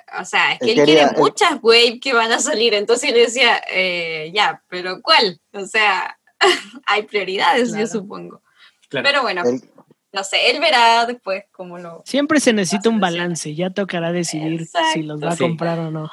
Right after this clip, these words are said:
Speaker 3: <laughs>
Speaker 4: ¿Y ustedes
Speaker 1: Pero
Speaker 4: qué opinan? O sea, ¿van por ellos?
Speaker 2: Yo iría completa, completa, definitivamente.
Speaker 4: ¿Y Dani?
Speaker 3: Eh, bueno, me van a matar, en mi caso, pues no.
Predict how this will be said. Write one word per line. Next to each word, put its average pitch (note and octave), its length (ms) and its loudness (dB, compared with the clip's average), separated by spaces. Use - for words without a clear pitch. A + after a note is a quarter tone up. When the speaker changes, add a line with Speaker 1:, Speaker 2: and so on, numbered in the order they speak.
Speaker 3:
<laughs> - 540 -6
Speaker 4:
¿Y C#3 80 0
ustedes E3 240 4
Speaker 1:
Pero F3+ 120 4
Speaker 4:
qué F#3+ 100 2
opinan? F#3 420 0
O D3+ 100 -8
sea, D#3+ 320 2
¿van D3 180 2
por D#3+ 140 4
ellos? G#3+ 300 0
Speaker 2:
Yo E3 240 4
iría C3 260 4
completa, G#2+ 840 -2
completa, G2 600 -8
definitivamente. G2 880 -10
Speaker 4:
¿Y B2+ 100 -6
Dani? C#3 280 -2
Speaker 3:
Eh, F#3+ 200 0
bueno, F#3+ 460 2
me F3+ 160 -2
van F#3 160 0
a G3+ 80 4
matar, G3 320 2
en G#3 160 4
mi F3 100 4
caso, F#3+ 360 2
pues E3 260 0
no. F#3 400 2